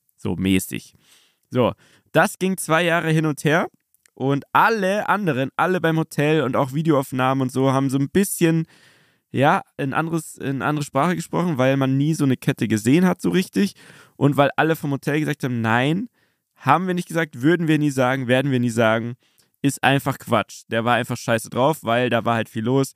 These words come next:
und wir haben den halt jetzt nicht sofort irgendwie vorgezogen und irgendwie Spezialbehandlung gegeben, weil bei uns ist halt jeder Gast gleich und wir haben uns eben Mühe gegeben, alle schnell irgendwie einzuchecken. So, jetzt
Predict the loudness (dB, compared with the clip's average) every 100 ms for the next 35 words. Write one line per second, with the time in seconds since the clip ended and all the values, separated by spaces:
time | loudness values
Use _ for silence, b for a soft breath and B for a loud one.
0 | b b b b -6 0 2 2 2 0
1 | 0 0 -2 -4 -4 -4 -4 -4 -4 0
2 | 2 0 -2 -6 -6 -2 0 0 -2 0
3 | 0 0 -2 0 2 2 0 -2 b b
4 | -2 -2 2 4 2 0 -2 -4 -6 -2
5 | -2 0 0 2 0 -2 -4 -4 -2 -2
6 | 0 0 0 -4 -2 0 0 0 -2 -2
7 | b b b b b -6 -2 0 0 0
8 | 2 4 4 4 2 2 2 0 0 0
9 | 2 2 2 0 0 0 0 -2 -8 -12
10 | -12 b b b b b 2 4 2 _
11 | _ _ _ _ _ _ _ -6 0 0
12 | 0 -10 -18